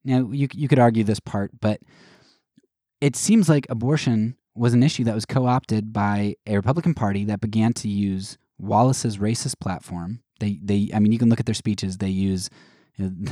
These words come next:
<laughs> basically the same speech. Wallace said, "Hey, you could, you basically just copied my speech." They used coded racial language,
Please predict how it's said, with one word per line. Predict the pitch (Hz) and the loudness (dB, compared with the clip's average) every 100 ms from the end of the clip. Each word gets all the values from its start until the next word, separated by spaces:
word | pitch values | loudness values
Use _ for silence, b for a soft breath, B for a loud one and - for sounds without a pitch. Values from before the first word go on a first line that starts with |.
| - | -4
<laughs> | |
basically | 113 113 117 110 | 0 0 0 -2
the | 98 | -2
same | - 104 | 0 0
speech. | 95 110 90 - | 0 -2 -4 -2
Wallace | 98 95 | -2 -2
said, | - 92 | -4 -4
"Hey, | 117 110 | -2 -2
you | 95 | -2
could, | 104 98 - | -4 -8 -8
you | 104 | -8
basically | 104 120 120 113 | -2 -2 0 0
just | 98 - | -2 0
copied | 113 110 98 | 0 0 -2
my | 95 | -4
speech." | 95 104 90 - b b b b b b - | -6 -8 -10 -12 b b b b b b 0
They | 110 | 2
used | 113 - | 2 2
coded | 156 147 120 | 2 4 4
racial | 123 135 | 4 4
language, | 110 101 92 92 98 - | 2 2 0 -2 -4 -8